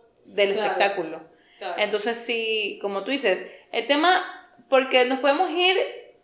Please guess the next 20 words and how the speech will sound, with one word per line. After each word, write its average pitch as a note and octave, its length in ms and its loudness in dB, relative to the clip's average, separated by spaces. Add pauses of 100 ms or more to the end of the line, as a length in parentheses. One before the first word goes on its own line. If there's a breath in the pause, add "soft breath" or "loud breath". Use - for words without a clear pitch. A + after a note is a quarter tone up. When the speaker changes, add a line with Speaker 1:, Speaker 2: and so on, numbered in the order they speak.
(100)
Speaker 1:
eh, A#3 160 0
hay C4 120 4
muchos D#4+ 260 0
comentarios, G#3+ 600 2
yo, A3+ 240 2
yo B3 120 2
vi C4+ 80 -2
un C4 120 -4
par B3+ 180 4
de C4+ 80 2
videos A#3+ 340 2
de, G3+ 340 4
de G3 120 -2
ese G3+ 160 -6
tema G#3+ 260 -4
en A3 80 -8
específico G#3+ 540 -6
de F#3 100 0
Natalia F#3+ 320 -4
Lafourcade. F3+ 560 0